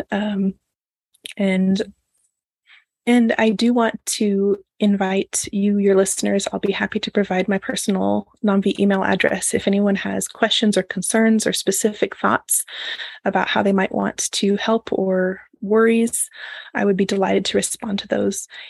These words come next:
In terms of setting expectations, my email inbox sometimes takes a week or ten days to respond to. So those are my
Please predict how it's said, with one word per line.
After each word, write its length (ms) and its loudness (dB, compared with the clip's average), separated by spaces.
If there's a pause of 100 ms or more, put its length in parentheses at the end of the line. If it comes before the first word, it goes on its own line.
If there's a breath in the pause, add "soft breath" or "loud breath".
(120)
In 120 2
terms 360 2
of 80 -6
setting 360 0
expectations, 1000 -2 (500 loud breath)
my 280 -2
email 360 4
inbox 500 2
sometimes 460 0
takes 360 -4
a 80 0
week 340 -6 (540 loud breath)
or 80 2
ten 300 2
days 340 2
to 220 -8
respond 400 -2
to. 200 -6
So 160 -2
those 220 0
are 60 4
my 340 2